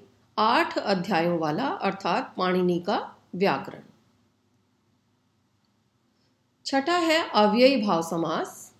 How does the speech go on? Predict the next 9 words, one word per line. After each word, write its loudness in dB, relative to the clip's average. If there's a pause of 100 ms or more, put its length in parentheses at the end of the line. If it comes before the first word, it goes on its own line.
(640)
अव्ययी 2
भाव 2
समास 0
में -4
पूर्व 0
पद -4
अव्यय 0
होता -4
है, -6